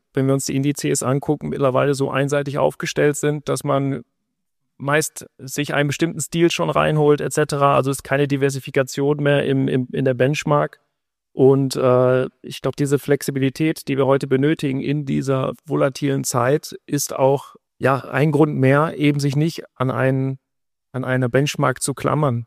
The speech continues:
sondern man muss da wirklich mehr agieren, aktiver sein und auch, glaub ich,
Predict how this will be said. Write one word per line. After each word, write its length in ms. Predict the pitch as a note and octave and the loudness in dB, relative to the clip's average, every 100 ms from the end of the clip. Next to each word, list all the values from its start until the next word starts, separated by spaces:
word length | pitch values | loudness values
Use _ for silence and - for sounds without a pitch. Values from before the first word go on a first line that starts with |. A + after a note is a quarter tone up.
| _ | _
sondern 320 | - C3 C#3+ B2 | -8 -4 -2 -2
man 140 | B2 | 0
muss 160 | C3+ - | 0 0
da 180 | C3 | 2
wirklich 460 | B2+ C3 C#3+ C3 - | 2 2 0 -4 -2
mehr 440 | C3 C#3 D3+ D3+ - _ | 2 2 2 -2 -10 _
agieren, 520 | - C3+ C3 D3 D#3+ D#3 | -4 -4 0 0 0 -2
aktiver 580 | C#3 C#3 - D#3 D3 | -4 -4 -4 -2 0
sein 380 | C3+ C3 C#3+ D3 | 0 0 0 -2
und 240 | - C3+ C3+ | 0 0 2
auch, 220 | C#3 - | -2 0
glaub 200 | D3 C#3 | -2 0
ich, 180 | C3 | -4